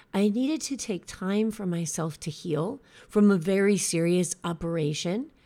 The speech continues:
And that was, you know, before I knew I was gonna need chemotherapy or any further treatments. I only knew about the surgery. And I, what, what was I thinking? You know, that I wasn't willing to give myself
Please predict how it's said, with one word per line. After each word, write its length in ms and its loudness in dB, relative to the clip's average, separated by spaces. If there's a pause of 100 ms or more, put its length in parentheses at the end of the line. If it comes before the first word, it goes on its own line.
(480)
And 560 4
that 180 6
was, 280 0
you 80 2
know, 100 4
before 320 0
I 100 2
knew 140 2
I 80 2
was 140 0
gonna 180 -2
need 240 -2
chemotherapy 920 -2
or 200 2
any 260 4
further 320 -2
treatments. 480 -4
I 180 0
only 300 2
knew 220 0
about 340 -4
the 80 -2
surgery. 580 -4 (720)
And 600 2 (1080)
I, 400 0
what, 480 -4
what 280 -4
was 140 0
I 100 0
thinking? 560 -4 (520)
You 120 2
know, 180 4
that 160 0
I 120 0
wasn't 480 -2
willing 560 0
to 140 -6
give 380 -4
myself 680 -4